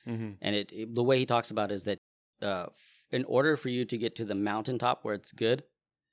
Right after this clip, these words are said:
Speaker 2: uh, every shepherd knows he needs to take his sheep down through the valley where it's dangerous, where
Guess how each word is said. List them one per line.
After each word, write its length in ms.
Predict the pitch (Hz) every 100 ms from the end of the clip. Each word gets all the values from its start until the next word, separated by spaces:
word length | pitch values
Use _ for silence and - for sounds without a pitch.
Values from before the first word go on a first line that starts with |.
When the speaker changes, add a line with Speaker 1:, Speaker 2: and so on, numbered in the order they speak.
| _ _ _ -
Speaker 2:
uh, 260 | 95 92 - - _ -
every 220 | 120 123
shepherd 320 | - 117 117 104
knows 320 | 110 101 -
he 100 | 110
needs 160 | 104
to 80 | 107
take 320 | - 107 101 - 95
his 400 | 98 98 92 - -
sheep 540 | - - - 104 - -
down 280 | 110 98 95
through 180 | - 104
the 100 | 92
valley 560 | 90 92 90 87 82 _ _ _ _ _ _ _ -
where 220 | 98 87
it's 160 | 85 -
dangerous, 800 | 107 104 101 92 82 78 - -
where 560 | - 87 87 85 82